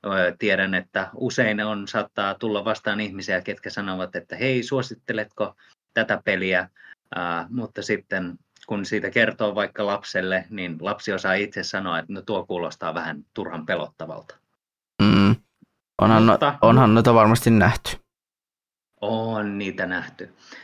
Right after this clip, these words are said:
Speaker 1: Ja sitten siitä ehkä vähän vanhempaan, s-, sittenhän se alkaa, alkaa aukeamaan, että pystyy melkein oikein pelaamaan, ää, mitä tahansa, jos ei puhuta siitä, että mennään,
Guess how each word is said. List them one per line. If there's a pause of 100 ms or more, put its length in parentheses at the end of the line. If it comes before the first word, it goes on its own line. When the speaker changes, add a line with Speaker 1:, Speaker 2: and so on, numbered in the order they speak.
(260)
Speaker 1:
Ja (340)
sitten
siitä
ehkä
vähän
vanhempaan,
s-, (100)
sittenhän
se
alkaa,
alkaa
aukeamaan,
että
pystyy
melkein
oikein
pelaamaan, (360)
ää,
mitä
tahansa,
jos
ei (120)
puhuta
siitä,
että
mennään,